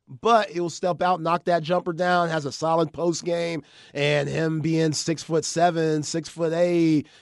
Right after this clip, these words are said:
he's a matchup nightmare for certain guys. So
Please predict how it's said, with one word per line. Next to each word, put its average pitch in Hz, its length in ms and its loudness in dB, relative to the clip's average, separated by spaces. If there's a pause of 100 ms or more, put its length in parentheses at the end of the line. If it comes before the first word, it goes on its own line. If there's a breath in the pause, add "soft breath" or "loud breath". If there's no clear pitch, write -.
he's 156 800 -2
a 180 40 -2
matchup 165 500 0
nightmare 156 460 0
for 123 120 -8
certain 127 320 -4
guys. 110 400 -4
So 123 420 -4